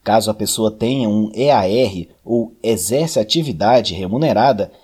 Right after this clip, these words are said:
essa questão de infrações gravíssimas não vale. Continuam os quarenta pontos. O condutor terá a opção ainda de fazer um curso de reciclagem preventivo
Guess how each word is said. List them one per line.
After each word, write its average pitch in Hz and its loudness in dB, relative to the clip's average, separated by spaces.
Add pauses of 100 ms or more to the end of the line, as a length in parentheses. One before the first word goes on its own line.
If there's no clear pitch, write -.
(120)
essa 160 0
questão 160 -2
de 156 -2
infrações 123 -2
gravíssimas 143 -2 (180)
não 180 0
vale. 90 0 (600)
Continuam 101 -4
os 117 -4
quarenta 113 2
pontos. 90 -4 (440)
O - -12
condutor 117 -2
terá 113 4
a 123 6
opção 131 0
ainda 131 0
de 104 -6
fazer 117 -2
um 131 -4
curso 165 -2
de 92 -8
reciclagem 95 -4
preventivo 156 -2